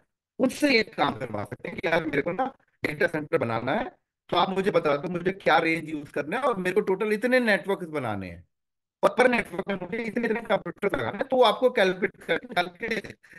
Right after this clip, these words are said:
ये just like वैसा हो गया कि मुझे एक मकान बनवाना है, तो मैंने एक इंजीनियर को पकड़ के नक्शा design करा लिया। अगर आपको वो चीजें आती, तो आप खुद भी नक्शा बना सकते हो। तो यहाँ पर मेरे को IP address आती थी, तो मैंने अपने लेवल पे कर ली है।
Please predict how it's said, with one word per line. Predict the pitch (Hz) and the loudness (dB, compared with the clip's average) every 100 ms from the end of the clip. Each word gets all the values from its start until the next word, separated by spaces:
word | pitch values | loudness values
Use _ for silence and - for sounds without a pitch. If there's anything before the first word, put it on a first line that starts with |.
| - - | -14 -8
ये | 269 - | -6 -2
just | 254 - | -2 -2
like | 220 214 | -4 0
वैसा | 165 160 190 | 0 0 -4
हो | 151 | -4
गया | 139 196 | -6 -10
कि | 226 190 | -8 -8
मुझे | 151 196 | -6 -2
एक | 190 175 | -2 -2
मकान | 143 147 202 | -2 0 0
बनवाना | 190 147 135 143 | -2 -2 -2 0
है, | 262 - _ _ _ _ _ | -2 -6 _ _ _ _ _
तो | 208 | 2
मैंने | 190 185 226 | 4 4 4
एक | 202 | 2
इंजीनियर | 165 175 180 | -2 -4 -4
को | 185 202 | -2 -4
पकड़ | - 165 156 | -4 -2 -2
के | 180 254 - _ _ | 0 0 -2 _ _
नक्शा | 165 233 233 | -2 0 2
design | 175 139 135 131 | 2 2 2 -2
करा | - 101 | -4 -4
लिया। | 87 - - _ _ _ _ _ _ _ 202 | -6 -16 -20 _ _ _ _ _ _ _ 2
अगर | 269 | 4
आपको | 220 220 269 | 4 2 -4
वो | 277 | -4
चीजें | 277 214 247 | -6 -4 0
आती, | 202 240 | 0 0
तो | 240 | -2
आप | 240 | 0
खुद | 262 196 - | -2 -4 -6
भी | |
नक्शा | 254 - - | -4 -4 -4
बना | - 107 | -6 -8
सकते | 107 - _ | -10 -14 _
हो। | - _ _ | -20 _ _
तो | 190 | 0
यहाँ | 185 202 | 4 4
पर | 220 262 | 4 4
मेरे | 233 226 | 4 0
को | 240 | 4
IP | 196 180 202 | 4 4 2
address | 208 220 | 0 2
आती | 220 185 214 | 0 -2 -4
थी, | 240 | -6
तो | 226 | -6
मैंने | 214 | -4
अपने | 185 - 165 | -6 -6 -6
लेवल | 180 123 123 | -4 -6 -6
पे | 170 | -4
कर | 220 104 | -2 -4
ली | |
है। | 85 | -8